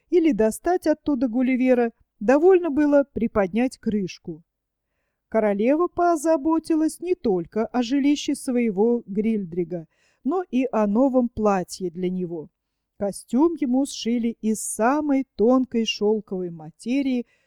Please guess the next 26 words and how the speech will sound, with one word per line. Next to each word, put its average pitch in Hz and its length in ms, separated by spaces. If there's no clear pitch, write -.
какая 339 440
только 262 420
нашлась 196 520
в 190 60
государстве. 185 920
И 254 200
всё 330 280
же 302 140
эта 277 200
материя 233 540
оказалась 220 800
толще 302 480
самых 294 480
плотных 247 540
английских 208 720
одеял 185 500
и 285 220
очень 240 480
беспокоила 208 800
Гулливера, 202 640
пока 302 300
он 277 120
не 254 140
привык 220 420
к - 120
ней. 175 260